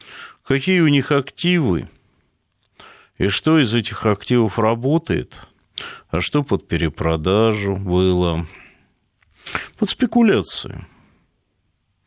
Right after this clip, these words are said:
Потому что, когда мы вспоминаем, что нам рассказывали о приватизации, да мы бесплатно, да мы за доллар,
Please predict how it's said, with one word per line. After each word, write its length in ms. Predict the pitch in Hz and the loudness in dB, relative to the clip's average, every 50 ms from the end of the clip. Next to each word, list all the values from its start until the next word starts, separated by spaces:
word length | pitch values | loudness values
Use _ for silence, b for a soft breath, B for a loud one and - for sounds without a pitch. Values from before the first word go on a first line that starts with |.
| B B B B B B B B B B B B _ _ _ _ _ _ _ _ _ _ _ | B B B B B B B B B B B B _ _ _ _ _ _ _ _ _ _ _
Потому 260 | - 95 113 123 127 | -2 0 2 2 2
что, 160 | 113 - - - | 2 0 0 0
когда 320 | 127 127 127 123 127 127 | 0 0 2 2 2 2
мы 160 | 113 110 101 | 2 0 -2
вспоминаем, 720 | 95 - - - - 110 110 117 123 123 117 107 98 92 87 | -2 -4 -6 -2 0 2 4 4 4 4 4 2 2 0 -2
что 240 | - - - 107 | -2 -2 0 2
нам 180 | 101 98 95 98 | 2 2 2 2
рассказывали 800 | 95 104 110 - - - 123 107 95 92 92 87 87 87 85 87 | 2 0 0 -2 -2 0 0 2 2 2 2 2 2 2 2 0
о 120 | 90 87 | -2 -2
приватизации, 920 | 82 - 95 98 98 101 95 - 110 110 107 117 110 101 - - - - 85 | -2 -2 0 0 0 0 0 0 0 2 2 2 2 2 0 -2 -4 -4 -2
да 180 | 82 80 95 92 | -2 -2 0 0
мы 160 | 107 110 110 | 2 0 0
бесплатно, 800 | 104 117 117 - - - - 131 131 113 95 - - - 73 76 | 2 0 0 -2 -2 -2 2 4 4 4 2 0 -4 -8 -8 -6
да 140 | 71 85 | -4 -2
мы 200 | 87 98 104 113 | 0 0 0 0
за 180 | 104 110 113 120 | 0 0 0 0
доллар, 460 | 123 123 127 113 92 85 80 - - | 0 2 2 2 2 0 -4 -8 -10